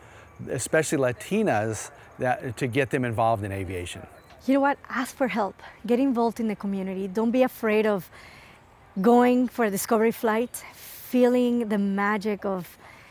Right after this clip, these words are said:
Speaker 2: having those wings be an extension of you, and get a mentor.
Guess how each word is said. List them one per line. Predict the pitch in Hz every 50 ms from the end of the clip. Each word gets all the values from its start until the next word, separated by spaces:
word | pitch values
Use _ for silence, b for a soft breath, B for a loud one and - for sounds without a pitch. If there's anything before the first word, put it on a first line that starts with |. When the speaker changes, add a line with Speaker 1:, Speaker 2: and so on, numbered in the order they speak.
| B B
Speaker 2:
having | B - - 196 202 214 220
those | 214 220 202 170
wings | 180 196 208 208 208 196
be | - 233 208 220
an | 214 208
extension | 185 - - - 208 190 190 - 233 214
of | 196 170 202
you, | 196 190 196 208 247 302 - _ _ B B B B B B B B B B B
and | - 220 226 226 220 220 214 - - - - - - - - - - - - 220
get | 185 262 285
a | 320 320
mentor. | 330 285 294 302 302 - - 214 180 180 -